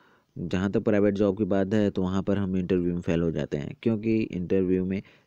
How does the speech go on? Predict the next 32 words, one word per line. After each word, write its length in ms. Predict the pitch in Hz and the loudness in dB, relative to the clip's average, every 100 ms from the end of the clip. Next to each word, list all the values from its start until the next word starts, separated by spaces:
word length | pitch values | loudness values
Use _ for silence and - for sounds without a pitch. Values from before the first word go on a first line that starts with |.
| - - | -14 -4
ऐसे 640 | 95 98 - 120 120 120 | 0 0 0 2 4 4
जो 380 | 117 107 107 107 | 2 4 6 4
हैं 580 | 107 98 95 95 - - _ - - | 2 0 -2 -4 -8 -16 _ -20 -12
इसमें 320 | 101 98 98 | -8 -2 0
उतना 540 | 101 - 98 98 101 104 | 0 -2 -4 -2 0 0
ज़्यादा 300 | 92 87 90 | 2 2 0
अच्छे 220 | 87 95 | -2 -4
से 100 | 92 | -4
पढ़ाया 320 | 82 87 87 | -4 -2 -2
नहीं 200 | 92 95 | -2 -2
जाता। 380 | 98 104 107 117 - - - 87 | 0 0 0 -4 -6 -14 -8 -2
और 500 | 87 87 85 90 87 | 0 2 2 2 0
चूँकि 320 | 104 98 104 | -2 2 2
एक 80 | 107 | 2
साल 220 | 117 110 | 0 0
का 100 | 113 | 0
कोर्स 320 | 113 113 - | 2 2 2
है 160 | 117 107 | 0 2
तो 100 | 110 | 2
एक 160 | 107 | 2
साल 200 | - 104 | 2 -2
में 160 | 104 101 | 0 -2
इसका 180 | - 101 | 0 0
सिलेबस 340 | 92 87 92 - | 2 2 0 2
पूरा 180 | 92 | 0
नहीं 120 | 90 90 | 2 0
हो 80 | |
सकता, 260 | 90 90 104 | -2 -2 -2
बहुत 240 | 92 92 | 0 0
बड़ा 240 | 85 87 90 | 2 2 2
सिलेबस 460 | 90 87 85 92 | 2 2 2 0
है। 140 | 107 | -2